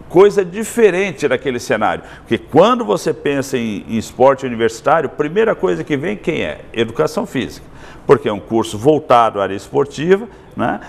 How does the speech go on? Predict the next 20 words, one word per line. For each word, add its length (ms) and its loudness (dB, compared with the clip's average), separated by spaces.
E 100 2
aquelas 540 0
que 100 -6
têm 200 -2
uma 140 -2
organização, 1120 -2
é, 200 2
de 120 -6
associações 640 -2
atléticas 540 -2
consolidadas 800 0
ou 80 0
que 100 -18
têm 120 -6
um 100 -6
histórico 540 2
aqui 180 -4
dentro 220 0
da 60 2
universidade, 760 -2